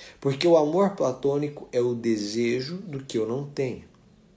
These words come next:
E qual é? Aquele, ele, ele nutre com amor platônico.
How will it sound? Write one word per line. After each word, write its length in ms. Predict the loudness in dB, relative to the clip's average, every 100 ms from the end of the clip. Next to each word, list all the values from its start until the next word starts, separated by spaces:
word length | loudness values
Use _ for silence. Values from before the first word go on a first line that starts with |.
| _ _ -20 _ _ _ -20 -20 -20 -20 -8
E 80 | -4
qual 340 | -2 6 10 10
é? 180 | 8 4
Aquele, 460 | -6 -6 -6 -4
ele, 120 | -2
ele 200 | 0 -2 -2
nutre 520 | -4 -4 -4 -6 -8
com 140 | -6
amor 440 | -6 0 2 2 0
platônico. 840 | -4 -2 0 2 2 0 -10 -20